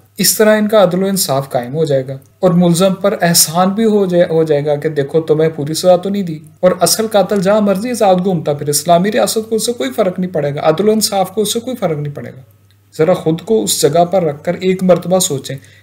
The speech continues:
कि आप बेगुनाह हो, को इस तरह शुबा और गुमान की बिना पर कैद कर दिया जाए। बहुत दफ़ा ऐसा होता है कि जिस पर गालिब गुमान होता है वो हक़ाइक़ सामने आने के बाद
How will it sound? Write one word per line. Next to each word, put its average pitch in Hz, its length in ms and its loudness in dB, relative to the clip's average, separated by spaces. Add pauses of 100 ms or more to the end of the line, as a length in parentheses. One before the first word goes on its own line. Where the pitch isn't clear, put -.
कि - 80 0
आप 185 280 2
बेगुनाह 156 500 0
हो, 185 340 0
को 190 100 -4
इस 180 220 -2
तरह 185 160 4
शुबा 185 300 2
और 208 220 2
गुमान 165 400 2
की 208 160 -4
बिना 175 340 2
पर 170 220 -2 (120)
कैद 156 260 4
कर 151 180 0
दिया 143 220 -2
जाए। 131 220 -6 (440)
बहुत 147 460 -6
दफ़ा 151 180 -6
ऐसा 147 260 -4
होता 147 240 -8
है 139 60 -10
कि 147 220 -8
जिस 147 240 -8
पर 151 280 -6 (160)
गालिब 139 460 -4
गुमान 139 360 -4
होता 135 240 -10
है - 120 -18 (280)
वो 160 120 2
हक़ाइक़ 151 460 -2
सामने 156 420 -4
आने 156 200 -4
के 160 160 -6
बाद 156 360 -2